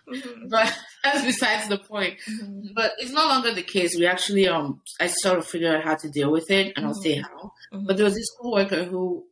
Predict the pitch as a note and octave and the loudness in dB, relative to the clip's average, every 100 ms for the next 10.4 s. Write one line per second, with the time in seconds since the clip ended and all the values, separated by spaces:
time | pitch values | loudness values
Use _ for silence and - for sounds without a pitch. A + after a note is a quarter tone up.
0 | - E3 D3 C#3 C#3 G3 _ _ _ _ | 0 2 2 0 -2 -6 _ _ _ _
1 | _ _ _ _ - C4+ D#4 G3+ G3 F3+ | _ _ _ _ -2 0 0 2 2 4
2 | F3 - G#3+ F#3 - G3 G3 G#3 G#3 G3+ | 2 -2 0 2 2 2 2 2 0 0
3 | - - A3 G3 G3+ F#3+ - - F#3 F#3 | -4 -8 -2 -2 0 -2 -2 -2 0 0
4 | F3 - E3+ D#3 - E3 D#3 D#3 C#3 D3 | -2 -2 0 0 0 0 0 0 0 -2
5 | C#3 C3 F2+ G3 - _ _ _ _ _ | -6 -8 -8 -10 -16 _ _ _ _ _
6 | _ _ _ - A3 A#3 A3+ F#3 G3 G3 | _ _ _ -2 2 4 2 2 4 6
7 | F#3 F3 D3+ D#3 C#3+ C3+ A2+ E2+ - _ | 4 2 -2 0 -2 -2 -6 -12 -18 _
8 | G#3 G#3 F3+ F3+ - _ _ _ - F#3+ | -10 -8 -10 -14 -20 _ _ _ -2 -2
9 | F3+ C#3+ _ _ _ B3+ A3+ B3+ - D#4 | -2 -8 _ _ _ -2 0 0 0 2
10 | F#4 A3 F#3 | 4 4 0